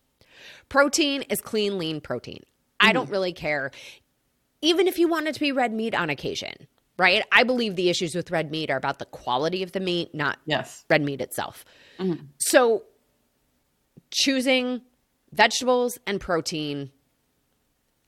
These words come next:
Speaker 1: I'm a big fan. I love eating a bunch of little things. So I like to make a meal out of apps and sides. So I can get protein from an appetizer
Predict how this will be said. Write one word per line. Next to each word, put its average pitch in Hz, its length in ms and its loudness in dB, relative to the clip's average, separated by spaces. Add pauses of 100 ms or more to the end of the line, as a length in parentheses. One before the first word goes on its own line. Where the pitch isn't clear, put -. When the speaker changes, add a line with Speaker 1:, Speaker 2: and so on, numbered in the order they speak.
(100)
Speaker 1:
I'm 220 200 4
a 269 40 2
big 180 360 2
fan. 165 520 0 (160)
I 208 160 0
love 175 320 0
eating 165 600 -2 (180)
a 165 60 -4
bunch 151 340 -2
of 147 140 -6
little 156 240 -4
things. 160 500 -6
So 160 320 -2
I 180 180 4
like 202 240 0
to 190 120 -6
make 160 220 -4
a 165 80 -2
meal 151 260 -4
out 139 140 -2
of 135 80 -8 (120)
apps 139 320 -4
and 123 180 -10
sides. 147 580 -4 (340)
So 233 140 2
I 220 80 6
can 254 140 -2
get 240 200 0
protein 202 480 0
from 190 200 -2
an 175 60 2
appetizer 180 800 2